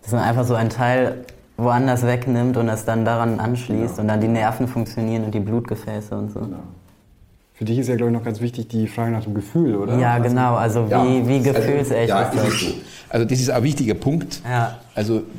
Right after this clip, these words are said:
Speaker 2: bei der Penoidbildung, der Unterarmlappen hat
Speaker 1: Mhm.
Speaker 2: zwei sehr stabile Nerven.
Speaker 3: Mhm.
Speaker 2: Und ein Nerv wird angeschlossen an den Klitorisnerven,
Speaker 1: Mhm.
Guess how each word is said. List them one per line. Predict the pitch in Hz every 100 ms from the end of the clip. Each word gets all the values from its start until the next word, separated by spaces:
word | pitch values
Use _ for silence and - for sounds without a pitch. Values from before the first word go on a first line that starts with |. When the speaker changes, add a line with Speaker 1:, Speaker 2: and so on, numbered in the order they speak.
| - -
Speaker 2:
bei | 107
der | 110
Penoidbildung, | 120 110 147 - 131 131 127
der | 113 107
Unterarmlappen | 190 - - 107 98 113 131 110 113
hat | 120 - - - - _ - -
Speaker 1:
Mhm. | 113 113 120 -
Speaker 2:
zwei | - 101 101 123
sehr | 123 113
stabile | 113 92 117 98
Nerven. | 80 76 71 - - -
Speaker 3:
Mhm. | 117 123 - - - - - _ -
Speaker 2:
Und | 101 -
ein | 120 151 127
Nerv | 110 127 -
wird | 110 -
angeschlossen | 110 131 120 117 113 120
an | 104
den | 87
Klitorisnerven, | 104 135 156 165 143 147 147 185 190 - -
Speaker 1:
Mhm. | 110 113 127